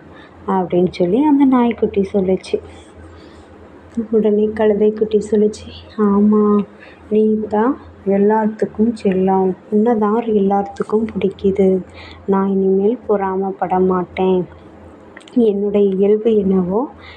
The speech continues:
என்னுடைய வேலை என்னவோ, அதை மட்டும் நான் பார்க்கறேன். உன்னை பார்த்து நான் பொறாமைப்பட மாட்டேன்" அப்படின்னு சொல்லி சொல்லிருச்சு. இந்த கதையில உங்களுக்கு என்ன தெரியுதுன்னா, நம்ம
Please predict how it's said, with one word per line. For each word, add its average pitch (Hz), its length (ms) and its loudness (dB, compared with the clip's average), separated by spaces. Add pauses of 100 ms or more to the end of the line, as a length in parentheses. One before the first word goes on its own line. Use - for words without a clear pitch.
(140)
என்னுடைய 208 520 2
வேலை 202 440 4
என்னவோ, 185 540 -2
அதை 190 220 0
மட்டும் 185 420 0
நான் 220 300 2
பார்க்கறேன். 185 720 -2 (360)
உன்னை 202 260 2
பார்த்து 202 460 -2
நான் 214 300 0
பொறாமைப்பட 196 760 0
மாட்டேன்" 185 640 0 (680)
அப்படின்னு 180 460 0
சொல்லி 202 440 0
சொல்லிருச்சு. 233 600 0 (1700)
இந்த 262 420 2
கதையில 202 480 0
உங்களுக்கு 190 460 0
என்ன 190 180 2
தெரியுதுன்னா, 190 800 0 (580)
நம்ம 196 440 0